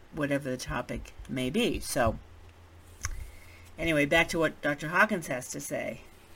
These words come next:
That this is, has to do with the learned technique. So learning to let go of stuff is gonna help you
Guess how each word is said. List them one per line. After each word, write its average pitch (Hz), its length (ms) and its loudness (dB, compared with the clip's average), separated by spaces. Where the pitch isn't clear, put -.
That 135 440 -2
this 175 160 -2
is, 165 100 -2
has 170 300 0
to 160 60 -4
do 156 120 2
with 147 140 0
the 139 100 2
learned 147 380 0
technique. 143 560 -2
So - 200 -2
learning 147 440 0
to 180 120 -6
let 165 240 -2
go 208 220 4
of 156 160 2
stuff 131 400 0
is 143 140 -4
gonna 143 200 -2
help 156 380 -4
you 139 320 -2